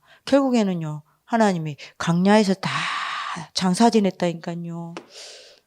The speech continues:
여러분들이 밥그릇 싸움 하는 사람은요, 반드시 세상이 무덤됩니다. 예, 밥가루-, 밥그릇 싸움 하는 사람이 단 한 사람도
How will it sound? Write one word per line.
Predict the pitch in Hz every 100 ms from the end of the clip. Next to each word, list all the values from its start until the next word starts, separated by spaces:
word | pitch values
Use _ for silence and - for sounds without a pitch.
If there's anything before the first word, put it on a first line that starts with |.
| _ 208
여러분들이 | 202 190 180 -
밥그릇 | 185 - 226 226
싸움 | 220 247 233 214
하는 | 202 202 196
사람은요, | 180 180 190 180 180 180 175 170 160 160 156 - - _ - _ - - - -
반드시 | - 180 185 233 247 - 254
세상이 | 240 - 190 226 233 226 370 - - - - _ _ _ - _
무덤됩니다. | 285 302 220 160 139 143 - - - - - - - _ _ _ - - - _ _ _ _ _ _ _ _ _ _ -
예, | 165
밥가루-, | 180 180 214 226 -
밥그릇 | 185 - 262
싸움 | - 262
하는 | 233 214
사람이 | 196 180 170
단 | 160 202
한 | 226 277
사람도 | 269 240 208 190 180